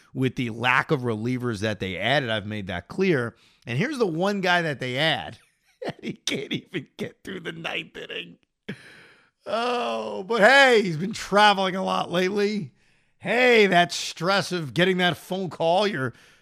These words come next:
being traded to a contender. I'm not gonna bury Michael Givens. I'm not. It's not the right thing to do.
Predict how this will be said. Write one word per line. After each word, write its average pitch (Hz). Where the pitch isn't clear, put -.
being 160
traded 185
to 180
a 185
contender. 180
I'm 233
not 226
gonna 180
bury 151
Michael 143
Givens. 131
I'm 151
not. 135
It's -
not 180
the 143
right 135
thing 120
to 95
do. 85